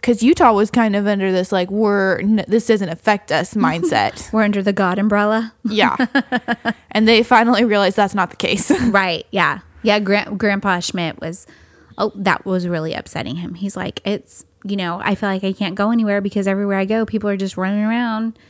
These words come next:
Speaker 2: no masks." They, they have hand sanitizer and stuff everywhere, but still, you know.
Speaker 1: Yeah.
Speaker 2: So, anyway.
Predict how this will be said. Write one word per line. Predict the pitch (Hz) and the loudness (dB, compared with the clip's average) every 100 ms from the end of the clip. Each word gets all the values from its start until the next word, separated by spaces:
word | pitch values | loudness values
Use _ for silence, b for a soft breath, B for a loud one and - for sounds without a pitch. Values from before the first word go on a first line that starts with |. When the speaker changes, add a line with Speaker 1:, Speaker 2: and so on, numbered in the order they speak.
| b b - | b b -8
Speaker 2:
no | 190 208 | -2 0
masks." | 220 190 196 - - - | 0 0 -4 -8 -12 -2
They, | 208 | 0
they | 208 196 202 208 | 0 -2 -2 -2
have | 190 208 214 247 247 _ b - | 0 0 2 0 -4 _ b -4
hand | 220 240 | 0 2
sanitizer | 269 226 220 208 196 185 | 2 0 0 -2 -2 -4
and | 190 | -4
stuff | 196 190 | -6 -4
everywhere, | 185 190 180 185 | -6 -4 -4 -2
but | 185 165 - b b b b b b b b b | 0 -2 -4 b b b b b b b b b
still, | - - 220 165 180 - | -8 -2 0 -2 -6 -8
you | 190 | -6
know. | 196 180 208 208 - _ _ - | -4 -4 -6 -8 -12 _ _ -12
Speaker 1:
Yeah. | 240 202 - 240 _ _ - 196 | -6 -4 -4 -8 _ _ -10 -8
Speaker 2:
So, | 175 - 160 160 175 - - B B B | -6 -6 -6 -8 -12 -18 -20 B B B
anyway. | 202 185 170 165 190 | -10 -8 -8 -8 -10